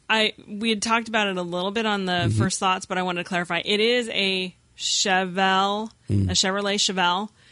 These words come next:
Speaker 1: S S. And so that means it's probably a late sixties, early seventies model. I don't know the year exactly, but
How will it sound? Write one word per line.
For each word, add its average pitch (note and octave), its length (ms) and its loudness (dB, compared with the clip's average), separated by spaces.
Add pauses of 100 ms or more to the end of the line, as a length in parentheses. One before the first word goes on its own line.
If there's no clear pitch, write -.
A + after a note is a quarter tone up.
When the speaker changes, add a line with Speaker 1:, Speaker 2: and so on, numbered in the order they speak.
(320)
Speaker 1:
S G3 240 0
S. - 340 -4
And F#3 220 -4
so G3 120 0
that F3+ 120 0
means F#3 220 0
it's F3 140 -6
probably F3 240 0
a - 20 0
late E3 220 -2
sixties, F3 340 0
early E3 200 0
seventies E3+ 380 -4
model. D#3 260 0
I D#3+ 100 0
don't E3+ 120 -2
know F3+ 120 0
the F3+ 100 0
year F3 240 2
exactly, E3 460 -6
but D#3+ 220 -8